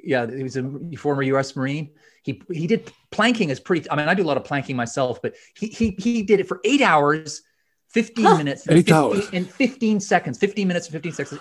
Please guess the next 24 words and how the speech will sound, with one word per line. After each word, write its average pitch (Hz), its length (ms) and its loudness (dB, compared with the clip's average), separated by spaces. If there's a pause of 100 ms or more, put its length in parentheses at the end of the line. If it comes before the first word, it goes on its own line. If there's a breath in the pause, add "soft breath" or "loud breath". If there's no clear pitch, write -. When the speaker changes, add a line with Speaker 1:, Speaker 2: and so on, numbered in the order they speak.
Speaker 1:
eight 160 160 0
hours. 508 320 8
Speaker 2:
Woo! 523 180 8 (240)
Speaker 1:
That's 285 120 -6
a - 20 -2
lot 320 180 6
of - 80 2
planking, 247 380 4
right? - 320 0 (240 soft breath)
You 190 60 2
know, 208 80 8
I'm - 80 4
struggling - 460 2
at - 260 4
eight 190 180 2
minutes 349 460 0
Speaker 2:
<laughs> 320 240 -2
Speaker 1:
for 220 80 4
Speaker 3:
One - 100 10
Speaker 1:
mine 180 200 10
eight 175 40 6
Speaker 3:
plank. - 200 8
Speaker 1:
hours. 151 180 4
Speaker 2:
Ah! 640 600 6